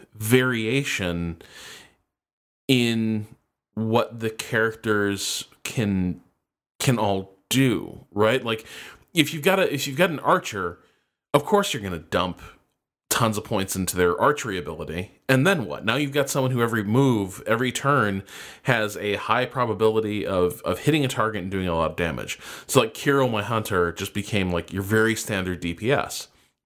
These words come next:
But then he also stopped being an interesting, an interesting character in a lot of ways because, like, okay, well, what's he gonna do? He's gonna stand back and keep putting that damage down. Nefia,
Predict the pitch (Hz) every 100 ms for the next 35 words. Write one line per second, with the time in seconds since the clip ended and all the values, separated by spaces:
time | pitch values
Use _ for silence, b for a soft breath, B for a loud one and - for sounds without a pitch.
0 | _ - 120 117 143 175 160 147 147 135
1 | 135 117 110 104 98 - 92 - 113 113
2 | 135 139 131 110 98 104 104 - - -
3 | - 95 80 67 76 80 73 69 98 -
4 | 95 90 90 87 - B B B B B
5 | 127 131 123 110 110 127 104 98 127 101
6 | - 113 120 107 - - 107 107 95 101
7 | 85 80 - - _ _ _ _ _ _
8 | - 101 - 113 - - 98 92 82 101
9 | 98 87 - 64 50 - B B - 123
10 | 160 - 110 101